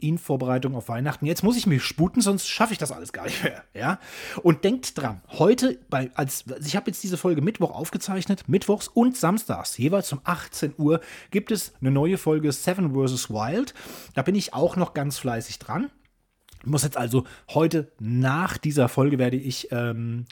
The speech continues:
nachdem ich die Folge aufgenommen habe, werde ich das Fußballspiel Frankreich gegen Marokko schauen, glaub ich. Und, ähm,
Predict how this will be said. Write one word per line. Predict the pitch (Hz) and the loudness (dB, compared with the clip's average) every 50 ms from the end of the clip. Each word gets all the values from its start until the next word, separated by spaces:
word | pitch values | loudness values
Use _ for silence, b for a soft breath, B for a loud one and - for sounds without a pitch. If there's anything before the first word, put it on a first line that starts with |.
| B B B | B B B
nachdem | 120 117 - 131 123 | -8 -6 -2 -2 -2
ich | 123 - | -2 -2
die | 123 107 | -4 -2
Folge | - 135 131 - | 0 0 0 0
aufgenommen | - 160 - - 139 123 110 107 | -2 -6 -6 -6 -4 -4 -2 -2
habe, | 104 117 123 135 135 123 | -4 -2 -2 0 0 0
werde | 123 143 | 0 0
ich | 160 - | -2 -2
das | - 131 - - | -4 -6 -6 -8
Fußballspiel | - - - - 208 - - 170 151 - - 156 131 | -14 -18 -16 -14 -10 -2 2 2 2 4 2 0 0
Frankreich | - - 143 170 185 - 147 135 - | 0 0 0 0 0 0 -2 -2 -2
gegen | 151 139 127 | -2 0 0
Marokko | 117 110 - 123 - - 180 | 0 -2 -2 -4 -4 -2 -4
schauen, | - - 165 160 170 180 185 | -4 -4 -4 -4 -2 -2 -2
glaub | 180 170 185 214 247 | -4 -4 -2 -4 -4
ich. | - - - B B B B B B B B B B B B B B B - | -6 -8 -12 B B B B B B B B B B B B B B B 4
Und, | 180 170 170 170 175 175 175 180 175 - - | 6 8 8 8 8 6 4 2 0 0 4
ähm, | 170 156 156 160 160 160 160 160 160 | 6 8 8 8 6 4 4 2 2